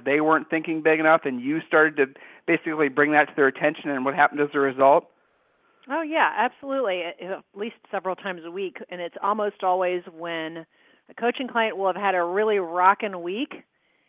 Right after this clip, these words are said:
Speaker 2: and it's almost like they don't know exactly what caused that. Then we examine that, and we see that it's because of their past performance accumulation, in fact, uh, you know, their lead follow-up from maybe sixty days ago. So then they do recognize what they did,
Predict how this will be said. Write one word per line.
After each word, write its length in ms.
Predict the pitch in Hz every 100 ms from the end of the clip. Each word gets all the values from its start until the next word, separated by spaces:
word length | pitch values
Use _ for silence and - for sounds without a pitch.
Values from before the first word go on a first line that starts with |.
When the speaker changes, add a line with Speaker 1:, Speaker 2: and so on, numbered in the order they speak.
| _
Speaker 2:
and 540 | 202 196 190 185 185 196 _ _ _ _
it's 140 | 190 247
almost 260 | 269 339 -
like 140 | 240
they 100 | 226
don't 160 | 226 214
know 80 |
exactly 400 | 214 185 208 214
what 220 | 190 170 -
caused 340 | - 254 240 180
that. 240 | 160 165
Then 120 | 180
we 140 | 196 185
examine 480 | 165 185 214 226
that, 180 | 185 165
and 160 | 170 170
we 160 | 180 - _
see 240 | 277 240 208
that 120 | 185
it's 200 | 180 180 -
because 320 | 185 190 180
of 160 | 175 156
their 180 | 165 160
past 340 | - 180 185 -
performance 520 | 180 180 180 175 -
accumulation, 760 | 160 202 196 175 175 180 190 180
in 80 | 156
fact, 300 | 165 165 -
uh, 100 | 160 170
you 120 | 170
know, 120 | 160
their 180 | 160 156
lead 200 | 175 180
follow-up 380 | 170 170 165 160
from 320 | - 160 165 165
maybe 280 | 165 165 -
sixty 280 | 190 - 175
days 280 | 156 165 170
ago. 340 | 185 208 247 - _ _ _ _ _
So 80 | 220
then 220 | 196 208
they 120 | 202 185
do 240 | 175 240
recognize 560 | 226 214 208 190 185 170
what 160 | 165
they 140 | 170 175
did, 400 | 269 311 196